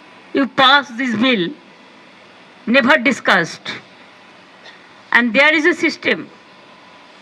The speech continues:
Before election,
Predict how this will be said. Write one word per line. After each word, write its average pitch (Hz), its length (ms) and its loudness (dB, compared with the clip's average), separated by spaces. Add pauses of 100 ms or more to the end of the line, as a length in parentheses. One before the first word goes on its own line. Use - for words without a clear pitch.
(760)
Before 320 480 0 (760)
election, 285 640 0